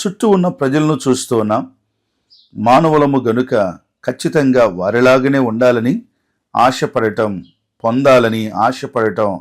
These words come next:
అనేది సామాన్యమైన సంగతే. ఎవరో పెద్దలు సామెత అన్నారు కదా,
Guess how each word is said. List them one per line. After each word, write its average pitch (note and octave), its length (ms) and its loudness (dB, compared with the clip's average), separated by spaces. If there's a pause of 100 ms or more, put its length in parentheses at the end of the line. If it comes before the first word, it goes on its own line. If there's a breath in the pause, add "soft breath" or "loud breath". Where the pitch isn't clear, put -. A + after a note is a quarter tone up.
అనేది A2 280 -4
సామాన్యమైన G#2+ 720 -4
సంగతే. G#2 560 -8 (880)
ఎవరో A#2 340 2
పెద్దలు A2+ 400 -2
సామెత A#2+ 440 -4
అన్నారు A2+ 320 0
కదా, C#3 300 -4